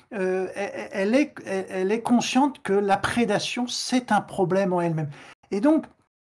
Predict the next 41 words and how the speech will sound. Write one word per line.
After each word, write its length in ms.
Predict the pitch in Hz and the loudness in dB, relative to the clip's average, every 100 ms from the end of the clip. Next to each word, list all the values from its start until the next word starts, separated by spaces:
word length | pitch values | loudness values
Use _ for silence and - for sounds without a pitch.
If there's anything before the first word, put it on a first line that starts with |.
| _ _ | _ _
quand 120 | - 233 | 0 2
les 160 | 220 | 2
gens 220 | 185 277 262 | 4 6 4
un 80 | |
petit 160 | 190 190 | 2 -4
peu, 160 | 147 226 | -4 0
euh, 1000 | 233 196 180 175 170 165 160 160 156 160 | 4 6 8 8 6 6 4 0 -2 -4
un 40 | |
petit 140 | 147 - | -6 -4
peu 140 | 190 | 0
nous, 220 | 165 147 123 - - _ _ - | 0 0 -2 -6 -20 _ _ -2
nous 140 | 151 | 0
renvoient, 600 | 135 196 165 185 208 196 | 4 4 6 6 8 6
euh, 840 | 170 160 156 151 151 147 151 143 143 | 4 0 -2 -4 -4 -4 -6 -6 -6
dans 180 | 143 160 | -4 -2
nos 140 | 160 | -2
cordes 340 | - 202 190 | 2 4 4
en 80 | 170 | 2
nous 100 | 160 | -2
disant : « 280 | 151 156 175 | -2 0 0
Mais 80 | 165 | 0
c'est 160 | 127 170 | 0 -2
quoi 400 | - 196 190 180 | 2 4 4 2
cette 200 | 151 151 | -4 -6
espèce 300 | 139 175 139 | -2 -2 -2
de 80 | |
délire 560 | 151 151 160 165 180 - | -2 0 0 2 0 0
que 80 | 170 | -4
vous 180 | 143 147 | -2 -2
avez 200 | 151 170 | 0 2
à 100 | 135 | 2
penser ? » 420 | - 160 - 185 | 0 -2 0 -2
Puisque 140 | 127 135 | -2 -4
les, 180 | 131 | -4
les, 180 | 131 135 | -2 -4
leur 200 | 135 135 | -4 -6
vocabulaire 600 | 127 143 143 147 160 143 | -6 -4 -2 0 0 -2
souvent 320 | - 139 147 | -4 -6 -2
est 160 | 131 135 | -2 -2
assez 300 | 135 - 151 | -4 -2 0
méprisant. « 720 | 143 143 - 160 135 170 | 0 -2 -2 -2 4 4